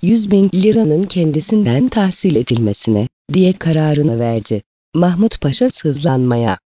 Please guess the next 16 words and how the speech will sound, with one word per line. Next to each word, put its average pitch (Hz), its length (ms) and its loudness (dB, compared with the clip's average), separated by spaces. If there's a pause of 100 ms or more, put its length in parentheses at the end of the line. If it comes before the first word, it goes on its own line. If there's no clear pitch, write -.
(220)
ağlamaya 147 600 0
başladı. 110 580 -2 (320)
"Şerefsizim, 123 840 -2 (380)
namerdim. 127 720 0 (420)
Kendim 214 400 2
için 151 380 -2
beş 175 220 -2
para 131 260 -2
aldımsa," 107 680 -2 (240)
dedi. 165 300 0 (500)
"Ama 170 260 2
madem 185 520 2
ki 175 220 -4
beni 180 220 0
suçlu 202 480 -2
buluyorsunuz, 117 840 -2